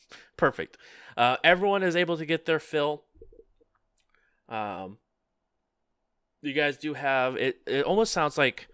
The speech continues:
classical music being played over a, a stereo system that played overhead.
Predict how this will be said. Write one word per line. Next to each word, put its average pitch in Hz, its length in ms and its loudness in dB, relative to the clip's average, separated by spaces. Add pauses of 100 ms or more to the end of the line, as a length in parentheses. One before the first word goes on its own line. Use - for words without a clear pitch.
(500)
classical 127 600 -4
music 107 440 -12
being 101 200 -12
played 107 420 -4
over 101 300 -6
a, 101 320 -2
a 104 140 -4
stereo 110 380 -4
system 107 320 -10
that 95 180 -10
played 104 200 -8
overhead. 92 580 -10